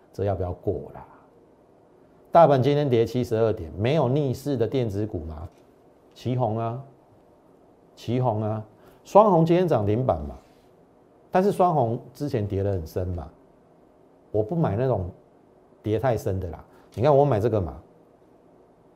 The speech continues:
买这个，现在是不是站上所有均线？哎，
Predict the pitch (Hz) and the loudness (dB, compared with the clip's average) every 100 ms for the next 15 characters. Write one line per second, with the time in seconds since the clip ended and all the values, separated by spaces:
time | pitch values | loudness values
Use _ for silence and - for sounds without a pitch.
0 | _ _ 110 117 196 165 147 95 - - | _ _ -2 0 0 4 4 2 -6 -20
1 | _ _ _ _ _ _ _ _ _ _ | _ _ _ _ _ _ _ _ _ _
2 | _ _ _ - 175 160 160 147 156 151 | _ _ _ -6 -2 0 0 0 0 2
3 | 147 127 127 101 104 101 101 78 - _ | 2 2 2 2 -2 -4 -6 -8 -14 _
4 | _ _ _ _ 170 | _ _ _ _ 2